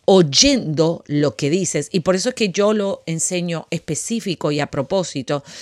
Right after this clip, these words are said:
que la repitas en voz alta. Cuando tú dices la palabra de Dios en voz alta, tus oídos lo escuchan, y la palabra que es espíritu y es vida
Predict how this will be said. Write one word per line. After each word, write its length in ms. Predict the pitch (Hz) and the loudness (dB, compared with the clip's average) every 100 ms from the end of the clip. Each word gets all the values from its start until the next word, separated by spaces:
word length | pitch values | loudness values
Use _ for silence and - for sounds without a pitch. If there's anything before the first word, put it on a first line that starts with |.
| - - | -20 -2
que 120 | 190 | 2
la 160 | 185 | 4
repitas 600 | 175 180 175 226 247 233 - | 4 2 0 -4 -2 -4 -4
en 180 | 175 | -2
voz 260 | 165 170 - | 0 -2 -2
alta. 440 | 143 131 - 123 - - | -4 -4 -6 -10 -12 -20
Cuando 320 | - 180 175 180 | -2 0 0 -2
tú 260 | - 269 | -4 -2
dices 400 | 294 247 - 156 | -2 -2 -2 -2
la 200 | 156 143 | -2 -2
palabra 540 | - 143 156 190 208 202 | -2 -2 0 -2 -2 -2
de 140 | 170 | -4
Dios 440 | 147 156 143 139 - | -2 -2 -2 -6 -8
en 200 | 151 131 | -4 -2
voz 240 | 160 202 - | 0 -2 -2
alta, 400 | 135 - 127 - - - _ _ | -4 -4 -10 -10 -20 -20 _ _
tus 240 | 180 170 | -6 0
oídos 600 | 175 226 233 147 170 - _ _ | 2 4 4 2 -2 -6 _ _
lo 140 | 202 | 2
escuchan, 800 | 214 - - 330 392 - 127 123 - - - _ | 2 0 -6 -4 -2 -2 -2 -6 -14 -20 -20 _
y 100 | 175 | 0
la 160 | 165 160 | 2 4
palabra 400 | 165 165 226 220 | 4 4 6 4
que 140 | - | 2
es 160 | 190 - | -2 0
espíritu 840 | 190 - - - 262 220 170 165 | -2 -4 -8 -2 0 0 0 0
y 120 | 147 139 | 2 0
es 180 | 139 | -2
vida 360 | 202 262 156 143 | -2 0 2 2